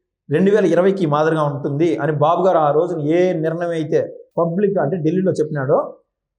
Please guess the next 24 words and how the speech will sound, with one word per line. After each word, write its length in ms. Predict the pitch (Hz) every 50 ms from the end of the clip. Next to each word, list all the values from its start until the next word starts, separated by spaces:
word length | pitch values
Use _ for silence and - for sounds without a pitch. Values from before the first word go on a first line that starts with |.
| _ _ _ -
అది 220 | 151 190 240 233
క్లియర్ 360 | 190 - - 196 214 226 202
కట్గా 220 | 202 190 - 208 247
ఈరోజు 260 | 233 190 180 208 208
మన 140 | 190 185 175
కార్యరూపంలోకి 640 | - 175 190 202 208 196 202 202 180 165 151 143
వచ్చింది. 320 | 139 139 143 127 117 113 - -
బాబు 240 | 139 156 185 196 214
గారు 100 | 196 175
ఆ 40 | 165
రోజు 240 | 156 175 175 170 175
ఏం 100 | 170 165
చెప్పాడంటే, 600 | 156 - 147 135 131 123 120 185 254 - - - - _ _ _ _ _ _ _ 151
దేశం 460 | 131 120 131 165 196 220 - 220 208
లేకల్లా 600 | 196 185 170 - 165 156 156 135 - - - - - - _ _ _ _ _ _ _ 143
మన 400 | 139 160 170 160 139 120 - - - - - _ _ _ -
ఆంధ్ర 260 | 131 147 175 190 190
రాష్ట్రం 320 | 180 175 156 - - 147 127
అంటే 120 | 135 190
ఉమ్మడి 320 | 180 139 139 160 175 175 170
తెలంగాణ 640 | 139 - - - - 143 147 160 160 156 151 151
కావచ్చు, 460 | 139 143 139 139 - 226 214 202 190 160
ఆంధ్ర 260 | 147 151 151 151 143
కావచ్చు, 380 | 139 127 120 - - 117 113